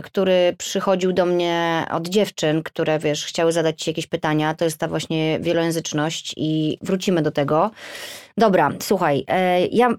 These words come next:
no, ja muszę się dalej dowiedzieć tej historii. Urodziłaś tam, e, synka, no i potem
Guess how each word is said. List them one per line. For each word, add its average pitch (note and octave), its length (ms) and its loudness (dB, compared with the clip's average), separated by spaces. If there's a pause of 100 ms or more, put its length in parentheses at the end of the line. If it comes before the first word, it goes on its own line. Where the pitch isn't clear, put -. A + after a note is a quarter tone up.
no, B3+ 240 2 (320)
ja - 160 2
muszę A3 240 2
się E3 120 -2
dalej D3+ 200 2
dowiedzieć C#3+ 280 -2
tej D3 120 -4
historii. D#3 540 0 (420)
Urodziłaś A3+ 580 4
tam, F3 420 0
e, E3+ 320 0
synka, F3 720 0 (600)
no A#3+ 420 6
i A#3 100 0
potem A#3 720 4